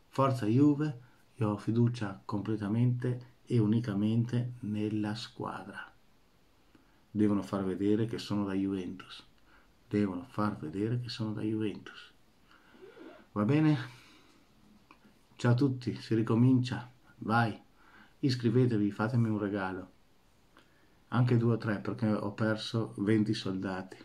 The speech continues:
Animo, su, animo, ce la faremo. Puntiamo al secondo posto e c'è anche l'Europa League, no? Vediamo cosa succede con Allegri.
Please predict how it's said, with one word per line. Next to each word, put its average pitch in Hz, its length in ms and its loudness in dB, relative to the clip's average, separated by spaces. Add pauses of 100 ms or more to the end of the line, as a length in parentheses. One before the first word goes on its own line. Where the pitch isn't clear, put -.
(1600)
Animo, 110 480 6
su, 123 360 0
animo, 120 480 0
ce - 140 -6
la 107 60 0
faremo. 107 500 0 (1300)
Puntiamo 120 320 6
al 120 60 8
secondo 107 240 2
posto 123 460 -2
e 120 100 -6
c'è 123 120 -4
anche 104 180 0
l'Europa 101 460 -2
League, 104 460 0
no? 123 340 -4 (360)
Vediamo 107 340 -2
cosa 107 200 -4
succede 95 640 -6 (920)
con 117 180 4
Allegri. 101 640 2